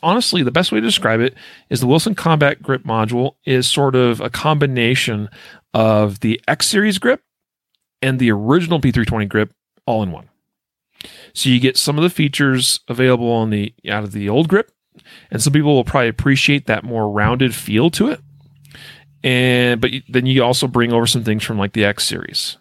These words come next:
as well that I think are beneficial. It's gonna feel a little bit slimmer in your hand, and in fact,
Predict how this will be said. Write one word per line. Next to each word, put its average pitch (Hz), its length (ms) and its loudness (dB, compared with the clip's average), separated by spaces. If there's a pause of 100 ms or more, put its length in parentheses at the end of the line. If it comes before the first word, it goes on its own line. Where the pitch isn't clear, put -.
as 104 160 -8
well 101 220 -2
that - 120 -12
I 95 60 -10
think 95 240 -6
are 92 80 -6
beneficial. - 600 -8 (600)
It's - 220 0
gonna 147 180 2
feel 131 340 0
a 127 40 4
little 131 160 2
bit 127 120 -4
slimmer 143 360 0
in 143 40 0
your 120 120 -2
hand, 127 340 0 (220)
and 127 240 0
in 120 80 -2
fact, 139 320 -2